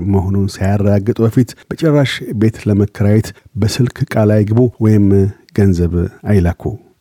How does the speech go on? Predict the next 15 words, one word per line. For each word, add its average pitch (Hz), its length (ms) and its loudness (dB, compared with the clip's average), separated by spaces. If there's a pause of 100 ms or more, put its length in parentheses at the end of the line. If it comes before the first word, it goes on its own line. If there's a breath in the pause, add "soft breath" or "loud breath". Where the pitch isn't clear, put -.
በሌላም 101 460 2
በኩል 113 300 0 (120)
የማህበራዊ 123 680 4 (220)
ሚዲያ 107 320 2 (120)
አውታረ 101 380 0 (220)
መረቦች 110 400 2 (160)
እንደርሶ 117 440 0
ባለ 104 440 2
ሁኔታዎች 101 760 0
ውስጥ - 240 -6
ካሉ 98 320 -2 (160)
ሰዎች 95 420 0 (100)
ጋር 101 260 2
ለመገናኘት 113 840 2 (240 loud breath)
ማለፊያ 123 380 2